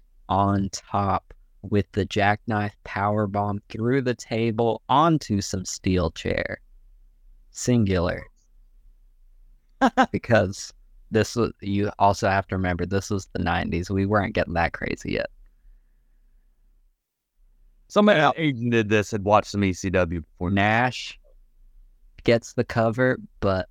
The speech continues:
Speaker 1: also you have to remember, this was the nineties. Egos were a flaring, so you goddamn know Ramon kicked out at three and a half. Ramon's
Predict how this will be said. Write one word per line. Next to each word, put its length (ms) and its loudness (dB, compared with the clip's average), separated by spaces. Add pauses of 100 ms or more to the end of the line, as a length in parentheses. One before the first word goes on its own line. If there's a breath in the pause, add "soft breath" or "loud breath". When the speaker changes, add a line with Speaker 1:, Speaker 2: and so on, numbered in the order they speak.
(120)
Speaker 1:
also 640 2 (640)
you 180 -2
have 300 0
to 120 -4
remember, 600 -4 (120)
this 300 -2
was 220 0
the 120 -2
nineties. 680 -2 (160)
Egos 580 -2
were 200 0
a 80 -2
flaring, 680 -2 (240)
so 160 -8
you 380 -2
goddamn 600 0
know 300 2
Ramon 460 0
kicked 360 -6
out 220 2
at 180 -2
three 220 0
and 140 0
a 20 -2
half. 560 -6 (3000)
Ramon's 640 2